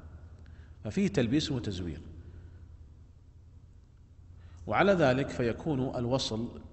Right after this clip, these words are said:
بما يشبه الشعر يكون محرما، بناء على هذا التقرير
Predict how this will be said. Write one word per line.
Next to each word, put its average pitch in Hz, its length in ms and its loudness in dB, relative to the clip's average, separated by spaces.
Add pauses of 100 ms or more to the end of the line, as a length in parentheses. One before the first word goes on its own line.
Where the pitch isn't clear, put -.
(100)
بما 101 1000 -6
يشبه 113 400 2 (420)
الشعر - 760 0 (1040)
يكون 127 320 0
محرما، 82 540 -6 (1400)
بناء 107 200 0
على 101 180 0
هذا 117 180 2
التقرير 117 640 2